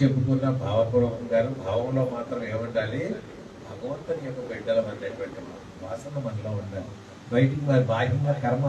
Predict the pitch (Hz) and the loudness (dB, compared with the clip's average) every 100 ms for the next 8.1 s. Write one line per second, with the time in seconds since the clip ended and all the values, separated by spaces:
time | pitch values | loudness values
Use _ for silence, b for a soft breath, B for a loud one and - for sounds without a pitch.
0 | 131 135 135 131 135 131 143 147 - - | 4 6 4 4 2 2 0 -2 -8 -14
1 | - - - - - - 110 110 131 135 | -16 -18 -20 -20 -20 -8 -2 4 6 8
2 | 135 131 123 117 127 127 123 120 123 131 | 6 6 4 4 4 4 4 4 2 2
3 | 127 143 - - - - - - 101 107 | 2 -2 -4 -10 -14 -16 -16 -8 -2 0
4 | 135 131 127 - 143 143 165 165 - - | 2 2 2 0 0 0 0 -2 -6 -8
5 | 101 113 123 117 - - - 113 113 131 | 0 4 4 2 -6 -12 -8 -6 -4 -4
6 | 135 - - - - - 127 135 139 139 | -4 -8 -10 -12 -10 0 4 6 6 6
7 | 139 131 123 139 - 110 117 123 - - | 4 4 4 2 0 -2 0 0 0 -8